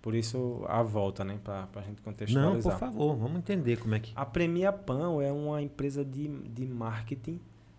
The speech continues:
Speaker 1: né? De mídia em saquinho de pão. Sabe aquelas padarias ali do, geralmente isso é mais em, em capital. Maceió, aquelas padarias um pouco mais chiques.
Speaker 2: Sei,
Speaker 1: Digamos
Speaker 2: sei.
Speaker 1: assim, que tem aqueles pãozinhos assim, até no supermercado.
Speaker 2: Aham.
Speaker 1: Supermercado não é saco de plástico, é saco de papel.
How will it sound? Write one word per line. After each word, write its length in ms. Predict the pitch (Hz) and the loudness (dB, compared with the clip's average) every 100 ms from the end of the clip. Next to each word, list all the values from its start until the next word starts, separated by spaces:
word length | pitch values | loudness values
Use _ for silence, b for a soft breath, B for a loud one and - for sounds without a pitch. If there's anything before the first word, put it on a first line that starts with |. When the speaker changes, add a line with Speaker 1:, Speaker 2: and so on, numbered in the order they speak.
| b - | b -10
Speaker 1:
né? 280 | 107 113 113 113 | -4 -4 -4 -8
De 160 | 113 143 | -6 -4
mídia 440 | 160 143 160 160 | -2 0 0 0
em 100 | 165 156 | 0 2
saquinho 500 | - 175 - 165 180 | 2 0 -2 -4 -4
de 80 | |
pão. 380 | 214 - 120 110 | -6 -8 -4 -4
Sabe 500 | - 196 208 233 196 - | -2 0 0 -2 -4 -6
aquelas 420 | 147 156 151 139 | -4 -2 -2 -2
padarias 760 | - 156 156 139 127 127 120 | 2 4 6 4 4 2 2
ali 420 | 123 117 110 113 113 | 2 2 2 0 -2
do, 520 | 113 117 117 110 110 | -2 -2 0 -2 -2
geralmente 880 | 113 113 220 214 131 117 139 151 139 | -2 2 2 4 2 0 -2 -2 -2
isso 180 | 135 - | -2 -2
é 60 | 139 | -2
mais 380 | 127 131 135 135 | -2 -2 -2 -2
em, 600 | 143 147 139 135 131 127 | -2 -4 -4 -4 -4 -6
em 60 | 120 | -4
capital. 560 | 123 - - 98 90 - - B B B B B - | -4 -4 0 0 0 -6 -20 B B B B B -8
Maceió, 960 | 139 123 110 147 120 107 113 127 127 | -6 -6 -4 -2 0 0 0 0 0
aquelas 300 | 127 147 143 | 0 2 2
padarias 460 | - 135 131 123 120 | 0 0 0 0 -2
um 60 | |
pouco 240 | 117 117 113 | -6 -8 -4
mais 180 | 110 107 | -4 -4
chiques. 640 | - - 101 - - - | -6 -4 -6 -4 -8 -8
Speaker 2:
Sei, 420 | - - 95 92 110 | -6 0 0 2 4
Speaker 1:
Digamos 220 | 117 120 | 4 2
Speaker 2:
sei. 80 | 127 | 2
Speaker 1:
assim, 200 | 101 117 | 2 0
que 100 | 123 | -2
tem 200 | 120 143 | -2 -4
aqueles 320 | 135 139 131 | -2 -2 -2
pãozinhos 560 | - 147 143 127 123 117 | -2 -2 -2 -2 -2 -4
assim, 180 | 113 - | -4 -2
até 200 | 202 294 | -2 0
no 80 | 330 | -2
supermercado. 880 | - - 247 247 226 - 110 101 107 | -6 -6 -4 -2 -4 0 0 0 -2
Speaker 2:
Aham. 320 | 110 92 120 - | -2 0 -2 -2
Speaker 1:
Supermercado 560 | 170 185 190 190 196 | -2 0 0 0 0
não 80 | 196 | 0
é 60 | 196 | -4
saco 260 | - 190 | -4 -4
de 60 | 190 | -6
plástico, 400 | 190 160 117 - | -2 0 0 0
é 40 | 120 | -4
saco 280 | - 120 127 | -2 -4 -4
de 100 | 127 | -2
papel. 440 | 160 - 135 101 | -2 0 2 2